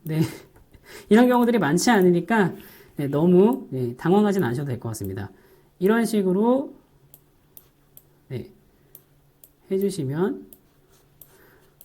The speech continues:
네, 완성이 됐죠. 이건 없애겠습니다. 아이고, 네, 그냥 이렇게 이걸로 활용하겠습니다. 이렇게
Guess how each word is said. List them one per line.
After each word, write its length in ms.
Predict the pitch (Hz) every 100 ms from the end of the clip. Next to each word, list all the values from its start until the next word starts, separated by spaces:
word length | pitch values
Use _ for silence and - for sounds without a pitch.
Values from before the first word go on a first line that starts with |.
| - _
네, 240 | 151 135 -
완성이 340 | 147 165 185
됐죠. 360 | 135 117 - 107 - _ _ _ - -
이건 140 | 123
없애겠습니다. 720 | 104 - 147 123 - 92 90 147 _ _ _ _ _ _ _ _ - - _ _ _ _ _ _ _ _
아이고, 300 | 165 156 - - _ _
네, 180 | - 113 - -
그냥 160 | 143
이렇게 480 | 139 170 170 180 - - - -
이걸로 320 | 160 226 214
활용하겠습니다. 760 | 190 185 165 143 - 113 113 175 - _ - _ - _ _
이렇게 1080 | 165 180 220 - - 226 226 220 208 185 -